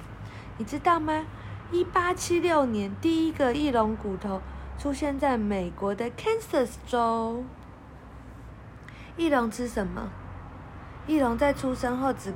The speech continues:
个月会以昆虫为食，然后就会吃大量的鱼。它会低空飞过水面，然后这样，咻，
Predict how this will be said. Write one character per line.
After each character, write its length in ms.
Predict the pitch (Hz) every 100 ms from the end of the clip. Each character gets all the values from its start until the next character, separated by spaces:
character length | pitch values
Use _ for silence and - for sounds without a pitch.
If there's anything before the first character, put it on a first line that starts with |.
| -
个 160 | 185 190
月 260 | 240 220 - - - -
会 140 | 330 294
以 140 | 202
昆 320 | - 381 370
虫 340 | 370 269 226 220
为 220 | 196 220
食， 400 | - 185 180 185 - - -
然 120 | 247 254
后 160 | 330
就 160 | 320 302
会 120 | 311
吃 180 | 302 294 -
大 240 | 403 359
量 300 | 302 320 277
的 160 | 226 202
鱼。 80 | 196 190 175 180 196 - - - - -
它 140 | - 285
会 120 | 294 294
低 180 | 311 311
空 260 | 285 269 277
飞 240 | - 262
过 160 | 262 254
水 140 | 220 175
面， 160 | 226 208
然 80 | 220
后 140 | 208 269
这 100 | 320
样， 80 | - - -
咻， 200 | - 381